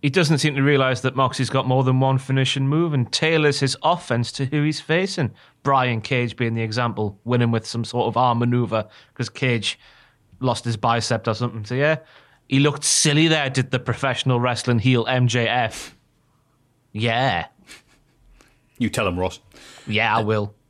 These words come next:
Speaker 2: The Lucha Brothers and the Butcher and the Blade lose an eight-man tag to Jurassic Express and the Natural Nightmares. The baddies all argue afterwards, but Eddie Kingston comes out to unite the families.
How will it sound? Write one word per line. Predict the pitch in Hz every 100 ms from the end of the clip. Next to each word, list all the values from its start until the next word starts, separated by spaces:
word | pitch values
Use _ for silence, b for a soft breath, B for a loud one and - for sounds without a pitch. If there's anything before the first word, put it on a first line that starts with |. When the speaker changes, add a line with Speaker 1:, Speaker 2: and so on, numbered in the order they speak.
| _ _ -
Speaker 2:
The | 127
Lucha | 143 143 - 139
Brothers | 143 143 156 147
and | 190 101
the | 95
Butcher | 117 113 110
and |
the | 98
Blade | 107 110 135 139 -
lose | 107 101
an | 92
eight-man | 143 131 107 104
tag | 113 110 - -
to | 90
Jurassic | 98 104 98
Express | 95 - 104 92 - -
and | 92
the | 92
Natural | 95 85 117 101 98
Nightmares. | 95 101 92 85 78 - b b b b -
The | 87
baddies | 120 120 113
all | 110 104
argue | 104 92 95
afterwards, | 113 - 117 113 - _ _ _ -
but | 95 - 127
Eddie | 160 202
Kingston | 147 190 196 - 170 127
comes | 143 135
out | 127 113 -
to |
unite | 107 127 135
the | -
families. | 127 120 107 87 82